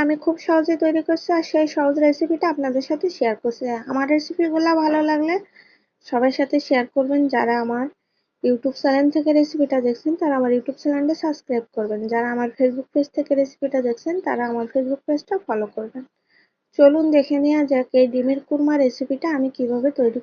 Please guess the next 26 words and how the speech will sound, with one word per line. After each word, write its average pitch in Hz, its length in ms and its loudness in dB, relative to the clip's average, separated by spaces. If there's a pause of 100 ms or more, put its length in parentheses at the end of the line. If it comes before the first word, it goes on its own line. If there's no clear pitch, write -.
করছি, - 320 -4 (960)
আর 262 160 6 (100)
এটা 320 140 4 (100)
তৈরি 330 240 4
করতে 330 220 0 (100)
কি 269 160 -2
কি 302 100 -2 (120)
উপকরণ 294 440 0 (140)
লাগে। 226 280 -4 (680)
খুব 349 120 2 (140)
সহজে 302 340 4 (120)
আমি 294 140 4 (140)
সহজ 254 220 0 (100)
সহজ 277 180 -2 (120)
রেসিপিগুলো 269 600 0
আপনাদের 240 380 -4
সাথে 269 180 -2 (100)
শেয়ার 226 280 -4
করি। 233 180 -4 (920)
আমি 294 220 6 (120)
চুলায় 285 300 6
একটি 294 140 -2 (100)
কড়াই 277 320 6
বসিয়েছি, 294 520 0 (160)
আর 254 80 2 (100)
এখানে 285 280 -2